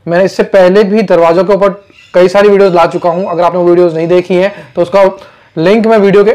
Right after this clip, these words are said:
एंड में और आई button में दे दूंगा, उन वीडियोज़ को ज़रूर देखें, उससे भी आपको बहुत ज़्यादा help मिलेगी। आज मैं video में बात करने वाला हूँ रेडीमेड दरवाज़ों की। जो आपके बने बनाए दरवाजे आते हैं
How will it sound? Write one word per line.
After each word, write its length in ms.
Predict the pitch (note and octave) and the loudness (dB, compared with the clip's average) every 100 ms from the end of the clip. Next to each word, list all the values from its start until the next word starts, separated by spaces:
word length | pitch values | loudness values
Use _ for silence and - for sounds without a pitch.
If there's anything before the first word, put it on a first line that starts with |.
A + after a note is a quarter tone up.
| - | -2
एंड 200 | F#3+ F#3+ | -4 -2
में 120 | G3+ | 0
और 160 | G#3+ G#3 | 0 0
आई 160 | D#3 E3+ | -2 -2
button 220 | E3+ F#3+ | 0 -2
में 200 | F#3 F#3+ | 0 0
दे 120 | E3+ D#3 | 0 -2
दूंगा, 220 | E3+ F#3+ | -2 -4
उन 200 | G3+ F#3 | -2 0
वीडियोज़ 240 | F3+ F3 | 2 2
को 100 | E3+ | 0
ज़रूर 260 | D#3+ D3 D3 | 0 0 0
देखें, 260 | C3+ C#3 F#3+ | -2 -2 -4
उससे 320 | G#3+ - G3 | -4 -2 0
भी 80 | F#3+ | 0
आपको 200 | F#3 F#3+ | 0 -2
बहुत 240 | E3+ F3+ | 0 0
ज़्यादा 240 | F3 F3+ F3+ | 0 -2 -2
help 180 | D#3 D#3 | -6 -6
मिलेगी। 320 | D3 C#3 C3+ C3 - _ _ - _ - _ F3 | -8 -8 -8 -14 -20 _ _ -20 _ -20 _ 0
आज 180 | G#3+ | 2
मैं 160 | A#3+ C4 | 2 0
video 260 | A#3 A3+ G#3+ | 0 -2 -4
में 140 | G#3+ | -4
बात 200 | G3+ G3+ | -4 -4
करने 160 | F#3+ F#3+ | -6 -6
वाला 200 | F3 E3+ | -4 -4
हूँ 200 | F3 F3+ | -4 -2
रेडीमेड 400 | F#3 G3 G#3 F#3+ | 0 0 0 2
दरवाज़ों 380 | F3 D3+ C#3+ C#3 | 2 2 0 -2
की। 160 | C#3 C#3 - - - - - | -8 -14 -18 -20 -20 -20 -10
जो 120 | D3+ | -2
आपके 220 | F#3+ F3 G#3+ | 0 0 -2
बने 280 | F3 G3 G#3 | 0 -2 0
बनाए 240 | G3+ G3 | 0 0
दरवाजे 360 | F#3 F3 E3+ F#3+ | 0 0 0 -4
आते 380 | D3+ D3 F#3+ | -4 -4 -2
हैं 240 | F3+ G#3+ | -2 -4